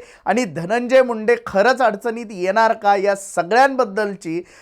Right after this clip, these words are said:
सविस्तर चर्चा करायची आपल्याला या व्हिडिओच्या माध्यमातून. नमस्कार, मी डॉक्टर महेश, आपण बघत आहात गोष्ट छोटी पण डोंगरा एवढी.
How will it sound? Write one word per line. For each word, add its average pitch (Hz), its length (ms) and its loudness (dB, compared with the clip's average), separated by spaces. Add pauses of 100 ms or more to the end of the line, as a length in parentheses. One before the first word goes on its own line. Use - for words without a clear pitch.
(140)
सविस्तर 254 560 0
चर्चा 233 360 -2
करायची 220 400 0
आपल्याला 208 360 0
या 196 100 4
व्हिडिओच्या 202 460 0
माध्यमातून. 202 580 -4
नमस्कार, 233 460 0
मी 247 80 -4
डॉक्टर 240 300 -4
महेश, 214 440 0 (280)
आपण 262 240 4
बघत 240 260 2
आहात 208 300 4
गोष्ट 185 540 0 (100)
छोटी 156 260 -4
पण 262 300 4 (220)
डोंगरा 156 360 0
एवढी. 120 220 -4